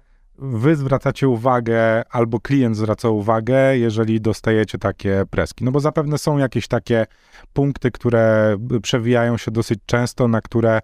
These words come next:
wy już wiecie, że trzeba zwrócić uwagę, a na przykład ktoś, kto będzie projektował tego typu rzecz,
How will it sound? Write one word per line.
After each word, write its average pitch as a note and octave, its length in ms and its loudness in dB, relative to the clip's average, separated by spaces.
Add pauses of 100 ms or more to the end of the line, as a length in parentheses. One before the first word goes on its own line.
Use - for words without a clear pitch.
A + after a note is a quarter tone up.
(320)
wy B2+ 180 2
już B2+ 240 0
wiecie, B2 280 0
że A2+ 120 -2
trzeba A#2+ 280 -2
zwrócić A2+ 440 -4
uwagę, C3+ 520 0
a C3+ 180 0
na B2 100 0
przykład - 240 -6
ktoś, - 220 -4
kto A2 200 -2
będzie G#2 400 0
projektował G2+ 580 0
tego G#2 220 -2
typu G#2+ 340 -2
rzecz, G#2+ 360 -2